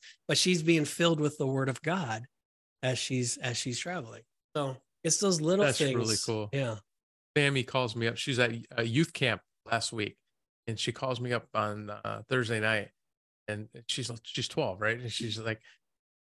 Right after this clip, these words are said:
Speaker 2: "I'd really opened my eyes to some, some of these things," and she's saying this, and she rededicated her life to
Speaker 1: Um,
Speaker 2: Christ last week and got, she wanted to get baptized again.
Speaker 1: Yeah.
Speaker 2: So she didn't get baptized at camp. She waited till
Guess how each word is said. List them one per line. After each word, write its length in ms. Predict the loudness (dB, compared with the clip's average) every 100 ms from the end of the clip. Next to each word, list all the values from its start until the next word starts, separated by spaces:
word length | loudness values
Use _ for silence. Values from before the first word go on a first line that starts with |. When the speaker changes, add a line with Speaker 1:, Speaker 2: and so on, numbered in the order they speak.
| _ _ _
Speaker 2:
"I'd 160 | -2 2
really 240 | 2 2
opened 320 | 2 0 -2 -2
my 120 | -4
eyes 420 | 0 2 2 0
to 80 | 0
some, 240 | -4 -6 -12 _ _ -4
some 100 | -2
of 60 |
these 200 | -2 0
things," 580 | 4 6 6 4 2 -2
and 120 | -6
she's 180 | -6 -2
saying 360 | 0 2 2 2
this, 400 | 2 4 2 0
and 160 | -4 -10 -18 _ _
she 260 | 0 4 4
rededicated 840 | 4 4 6 8 6 6 4 4
her 140 | 2 2
life 320 | 6 4 4
to 80 | -4
Speaker 1:
Um, 80 | -2
Speaker 2:
Christ 320 | 0 2 2
last 280 | 2 2 0
week 260 | 0 0 0
and 100 | 0
got, 180 | 0 -2 -14 -18 _
she 120 | 0 2
wanted 160 | 2
to 60 | 2
get 140 | 0
baptized 520 | 0 2 4 4 4
again. 260 | 4 4 2
Speaker 1:
Yeah. 220 | -2 -4 -6 _ _ -2
Speaker 2:
So 60 |
she 120 | 4
didn't 120 | 6 8
get 100 | 8
baptized 460 | 6 6 2 2
at 80 | -2
camp. 300 | 0 0 0
She 140 | -2 0
waited 340 | 0 2 -2
till 260 | -2 -4